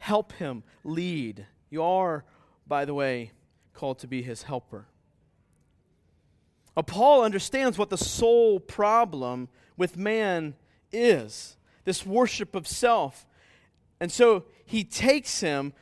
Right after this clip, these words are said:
to the only well, he takes us and, and, and husbands to the only well with enough water to drench this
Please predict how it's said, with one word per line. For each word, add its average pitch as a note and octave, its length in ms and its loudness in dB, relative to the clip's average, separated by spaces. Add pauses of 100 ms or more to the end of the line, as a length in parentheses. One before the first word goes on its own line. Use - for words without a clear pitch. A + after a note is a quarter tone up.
(120)
to A#3 140 -2
the A3 240 -2
only C4 460 4
well, G3+ 460 6
he F#3+ 100 -4
takes C4+ 400 0
us F#3 320 0
and, F#3+ 120 -4
and, G3 400 -6 (280)
and F3+ 260 -8
husbands F3+ 560 0
to A3 80 -6
the G3+ 180 -8
only C4+ 440 4
well G#3 400 8
with E3+ 160 -4
enough G#3 320 -2
water G3 520 2 (260)
to G3+ 120 -2
drench G#3+ 480 -2
this G3 320 -4